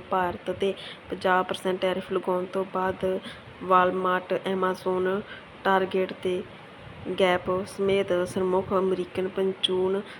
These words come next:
ਵਿਕਰੇਤਾਵਾਂ ਤੇ ਹੁਣ ਭਾਰਤ ਤੋਂ ਆਰਡਰ ਰੋਕ ਦਿੱਤੇ ਗਏ ਹਨ। ਭਾਰਤ ਨਿਰਧਾਰ-,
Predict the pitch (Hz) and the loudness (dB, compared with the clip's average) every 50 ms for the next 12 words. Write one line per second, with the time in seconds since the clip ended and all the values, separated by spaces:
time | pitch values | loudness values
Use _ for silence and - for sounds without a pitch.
0 | - - - - 175 180 190 196 - - - - - - - - - - - 190 | -16 -16 -10 -8 -4 -4 -2 -4 -4 -8 -14 -18 -18 -18 -18 -16 -6 -4 0 2
1 | 196 190 185 202 202 - - - - - - - - - 185 180 180 180 185 180 | 2 2 2 0 -4 -10 -16 -18 -18 -18 -18 -16 -2 0 2 2 2 2 2 0
2 | 180 - - 190 190 196 - - 220 196 190 190 - - 196 185 180 175 - - | 0 0 0 0 0 0 -2 -2 0 0 0 0 0 -2 0 0 0 0 -2 -8
3 | - - 190 190 175 - 175 180 - - 185 196 196 180 180 175 196 180 180 - | -6 -4 -2 0 0 0 0 0 0 -2 -4 -2 -2 -2 0 0 -2 -4 -6 -4
4 | - 190 185 196 185 190 196 208 196 180 185 190 - - 196 190 185 - - 175 | -2 -2 0 0 0 0 0 0 0 0 0 0 0 0 2 2 2 0 0 -2
5 | 185 190 - - - - - - - - - - - 196 196 196 190 190 214 - | -2 -2 -2 -6 -12 -14 -14 -14 -14 -14 -12 -8 -4 -2 2 2 2 2 0 -4
6 | - - 175 190 202 196 190 180 | -8 -4 2 4 6 6 6 4